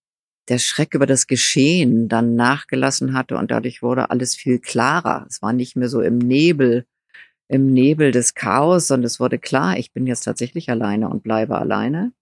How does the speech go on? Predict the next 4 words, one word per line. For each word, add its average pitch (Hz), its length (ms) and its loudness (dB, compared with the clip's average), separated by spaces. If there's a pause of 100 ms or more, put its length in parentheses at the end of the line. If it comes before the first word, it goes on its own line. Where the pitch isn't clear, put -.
(600)
Ähm, 180 840 0 (100)
die 175 100 2
neue 175 300 2
Normalität 165 1300 -2